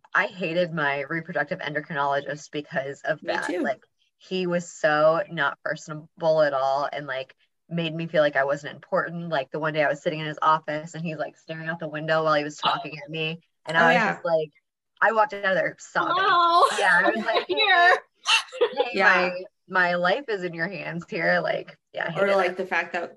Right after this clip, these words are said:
Speaker 2: when I had my surgery, I never saw him the day of. He waited till I was asleep to come in and then left before I was up.
Speaker 3: Oh my
Speaker 1: I will,
Speaker 3: gosh.
Speaker 1: yeah. I will say
Speaker 2: Yeah.
Speaker 1: I had a fully di-, I have a fully different relationship with my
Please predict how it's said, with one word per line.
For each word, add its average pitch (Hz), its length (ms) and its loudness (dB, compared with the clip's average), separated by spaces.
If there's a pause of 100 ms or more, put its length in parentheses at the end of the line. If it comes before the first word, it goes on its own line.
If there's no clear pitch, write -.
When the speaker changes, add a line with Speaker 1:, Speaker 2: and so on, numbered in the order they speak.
Speaker 2:
when 180 140 -10
I 180 100 0
had 175 240 -6
my 170 140 -6
surgery, 175 600 -2
I 165 180 0
never 165 360 -2
saw 170 220 -8
him 175 200 -8
the 170 100 -6
day 170 240 -2
of. 175 400 0 (680)
He 196 140 -2
waited 175 340 2
till 190 120 0
I 170 140 0
was 175 160 -2
asleep 175 640 -6
to 214 120 -6
come 165 320 -2
in 170 220 -4
and 180 100 -6
then 147 240 -6 (320)
left 156 300 0
before 185 280 -4
I 165 80 0
was 151 140 -4
up. 180 380 -2 (580)
Speaker 3:
Oh 349 180 -8 (160)
my - 80 4
Speaker 1:
I - 140 0
will, - 260 4 (200)
Speaker 3:
gosh. 185 140 -10
Speaker 1:
yeah. 165 220 -2 (520)
I 214 100 4
will 165 160 4
say 127 140 2
Speaker 2:
Yeah. 135 100 4
Speaker 1:
I 214 240 -4
had 190 100 0
a 156 80 0
fully 180 320 -2
di-, 170 200 -4
I 208 60 -4
have 196 200 -2
a 190 160 -4
fully 165 240 -4
different 151 420 -10
relationship 147 720 -4
with 147 200 -6
my 143 380 -4